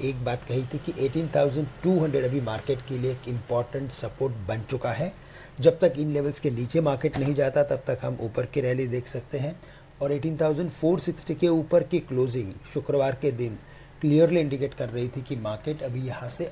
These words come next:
और भी बढ़ सकता है। तो यहाँ से जो next levels बनेंगे वो बनेंगे एटीन थाउजेंड फ़ाइव सेवेंटी से लेकर सिक्स सेवेंटी के।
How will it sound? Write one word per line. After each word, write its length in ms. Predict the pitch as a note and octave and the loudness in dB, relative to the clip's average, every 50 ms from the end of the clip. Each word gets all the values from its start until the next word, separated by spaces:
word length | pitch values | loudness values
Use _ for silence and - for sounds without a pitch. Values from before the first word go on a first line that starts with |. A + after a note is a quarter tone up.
| - - - | -6 -6 -4
और 160 | A#2 A#2 A#2 | -4 -4 -4
भी 180 | G2+ C3+ D#3 | -4 -4 -4
बढ़ 220 | D3 A#2 G#2+ G#2+ G#2 | -4 -2 -4 -4 -4
सकता 320 | - - G2+ - - G#2+ | -6 -8 -8 -8 -10 -10
है। 180 | G2 - G#2+ - - - - - - - - - - | -10 -10 -10 -12 -14 -20 -20 -20 -20 -20 -20 -12 -8
तो 60 | - D3 | -6 -4
यहाँ 280 | C3 B2 A#2+ D3 F3 | -2 -2 0 0 0
से 120 | - F#3 F#3 | 0 0 0
जो 80 | F#3+ | 0
next 360 | E3 B2+ B2 D#3+ - - - | 0 0 -2 -2 -2 -2 0
levels 260 | F#3 F3 D3+ D#3+ D3 - | 2 2 2 2 0 -2
बनेंगे 480 | A2 A2+ A2 A2+ A2 A2+ B2 C#3 C#3+ - - - | -4 -4 -6 -6 -8 -6 -8 -8 -8 -10 -12 -12
वो 200 | A#2+ A2+ B2 B2 | -10 -8 -6 -6
बनेंगे 360 | A#2 A#2 A#2 A#2+ A#2+ B2 C#3 | -6 -6 -8 -8 -6 -6 -6
एटीन 300 | B2+ A#2+ B2 C#3+ C#3 C3+ C#3 | -6 -4 -4 -6 -6 -4 -4
थाउजेंड 320 | B2+ A#2 A2+ A#2 C#3+ C3+ | -4 -4 -4 -4 -6 -6
फ़ाइव 220 | B2+ - G#2+ A2+ A#2+ | -4 -2 -2 -2 -2
सेवेंटी 360 | - B2 A#2+ A#2+ B2 A#2+ B2+ | -2 -2 -2 -2 -4 -4 -4
से 160 | B2 - C3 | -4 -4 -4
लेकर 300 | A#2+ A#2+ A2+ - F3+ F#3 | -4 -4 -2 0 0 0
सिक्स 400 | F3+ - - - E3+ - - - | 0 0 -6 -6 -6 -8 -6 -6
सेवेंटी 380 | - - G#2 G2 F#2+ F#2 F#2 G#2 | -6 -4 -4 -4 -4 -8 -10 -12
के। 460 | - - - - - - - - - | -14 -14 -16 -18 -18 -20 -20 -20 -20